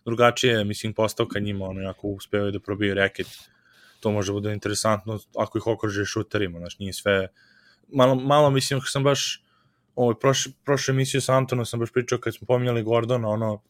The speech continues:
toliko je sad vredno ovo, o-, ovo što, mislim, šut za tri poena zbog te nove ere Curry i to da ljudi zaborave da postoje drugi aspekti košarke, znaš, da ako nema šut, ne znači da je potpuno beskoristan igrač i da, da to je, znaš, da,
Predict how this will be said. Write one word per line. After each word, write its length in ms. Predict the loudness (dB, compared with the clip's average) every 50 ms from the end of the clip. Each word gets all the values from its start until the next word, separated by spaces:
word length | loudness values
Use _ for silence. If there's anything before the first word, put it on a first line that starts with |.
| _ _ _ _ _ _ _ _ _ _ _ _ _
toliko 300 | 2 4 4 4 4 2
je 40 | 2
sad 220 | 2 2 2 2
vredno 340 | 2 2 2 2 2 0 -2 -2
ovo, 200 | -2 -2 -2 -2
o-, 480 | -4 -6 -10 -8 -6 -4 -4 -2 -2
ovo 100 | -4 -4
što, 220 | -6 -8 -10 -10 -8
mislim, 260 | -8 -8 -8 -8 -10 -10
šut 260 | -10 -6 -4 -2 -2 -4
za 60 | -4
tri 220 | -2 -2 -2 -2
poena 240 | 0 -2 -2 -2 -4
zbog 300 | -4 -6 -8 -8 -8 -10 _ -6
te 240 | -4 -4 -4 -4
nove 360 | -4 -4 -4 -4 -2 0 0 0
ere 140 | 0 -2
Curry 340 | -4 -4 -2 -2 -2 -2 -4
i 20 | -6
to 180 | -4 -6 -4
da 100 | -4 -2
ljudi 240 | -2 -2 -2 -4 -4
zaborave 460 | -6 -4 -2 0 0 0 0 0 -2
da 80 | -4 -6
postoje 320 | -10 -14 -8 -4 -4 -2
drugi 240 | 0 -2 -2 -2 -2
aspekti 360 | -4 -4 -6 -10 -20 -20 -20 -8
košarke, 440 | -4 -4 -2 -2 -4 -6 -8 -8 -10
znaš, 160 | -10 -8 -6
da 60 | -8
ako 180 | -8 -8 -6 -6
nema 220 | -4 -4 -4 -4
šut, 380 | -4 0 0 0 0 0 -4 -20 _ _ _ _ _ _ _ _ _ _ _
ne 120 | -2 -2 0
znači 240 | 0 -2 -4 -2 -2
da 80 | 0
je 60 | -2
potpuno 400 | 0 0 0 0 2 0 -2 0
beskoristan 640 | 2 4 2 2 2 0 -4 -4 -4 -4 -6 -6 -6
igrač 320 | -4 -4 -4 -4 -4 -4
i 60 | -6
da, 320 | -4 -2 -2 0 0 -2 -4 -6 _ -14 _ -2
da 100 | -2 0
to 200 | 2 2 4 4
je, 200 | 4 2 0 -2
znaš, 220 | -4 -6 -6 -6
da, 140 | -6 -6 -8